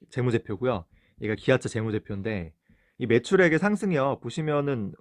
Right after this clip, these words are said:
거의 없었어요. 기아차도 마찬가지죠. 알오이도 너무 낮아요. 이 에서 오 프로 사이거든요. 즉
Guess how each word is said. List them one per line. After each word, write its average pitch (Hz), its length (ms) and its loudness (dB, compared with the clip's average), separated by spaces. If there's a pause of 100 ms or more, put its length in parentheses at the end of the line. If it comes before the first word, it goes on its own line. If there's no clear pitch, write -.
거의 139 240 2
없었어요. 107 920 0 (500)
기아차도 143 400 2
마찬가지죠. 107 680 -6 (640)
알오이도 160 460 6
너무 120 220 0
낮아요. 113 560 -4 (420)
이 135 160 4
에서 170 180 6
오 113 100 2
프로 131 180 -4
사이거든요. 127 600 -4 (640)
즉 - 240 0